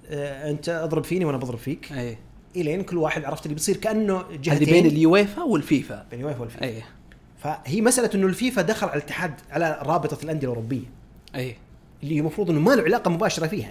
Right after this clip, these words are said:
Speaker 1: يعني.
Speaker 2: أي.
Speaker 1: أو، أو مجال تعاون بينه وبينه.
Speaker 2: أي.
Speaker 1: فهذه أحس إنها، عرفت، اللي هي الشرارة الآن اللي بتفتح، يعني، مجالات كثيرة الآن
Speaker 2: بتفتح
Speaker 1: لي-،
Speaker 2: مشاكل هي.
Speaker 1: جدًا.
Speaker 2: أي، يعني مو بس بين الفيفا واليو-، واليويفا، ممكن تفتح
Speaker 1: مم.
Speaker 2: مشاكل بين اليويفا و-،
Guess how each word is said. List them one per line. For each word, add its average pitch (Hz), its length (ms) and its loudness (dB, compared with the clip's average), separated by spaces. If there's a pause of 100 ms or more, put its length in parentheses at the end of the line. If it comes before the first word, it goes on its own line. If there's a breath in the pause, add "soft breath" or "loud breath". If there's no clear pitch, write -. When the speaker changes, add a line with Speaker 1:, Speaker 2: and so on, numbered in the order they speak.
Speaker 1:
يعني. 147 120 -10
Speaker 2:
أي. 120 60 -12 (340)
Speaker 1:
أو، 143 160 -2
أو 147 260 0
مجال 156 380 0
تعاون 135 500 2
بينه 113 200 0
وبينه. 104 280 -10
Speaker 2:
أي. 117 100 -12 (840 soft breath)
Speaker 1:
فهذه 226 380 6
أحس 240 240 2
إنها، 214 140 4
عرفت، 220 200 0
اللي 196 140 2
هي 233 60 2
الشرارة 202 320 0
الآن 185 200 0
اللي 175 120 0
بتفتح، - 800 -10 (160)
يعني، 135 760 -4
مجالات 147 680 -4
كثيرة 147 360 -4
الآن 147 280 -2
Speaker 2:
بتفتح 131 220 0
Speaker 1:
لي-، 156 80 6
Speaker 2:
مشاكل 175 420 2
هي. 131 360 -2
Speaker 1:
جدًا. 170 400 -2 (200)
Speaker 2:
أي، 196 160 2
يعني 143 140 2
مو 240 80 8
بس 254 180 4
بين 170 200 6
الفيفا 151 500 2
واليو-، 143 340 4
واليويفا، 143 520 2
ممكن 160 280 -4
تفتح 220 300 -6
Speaker 1:
مم. 208 60 0
Speaker 2:
مشاكل 214 340 0
بين 208 160 6
اليويفا 233 560 4
و-، 202 260 2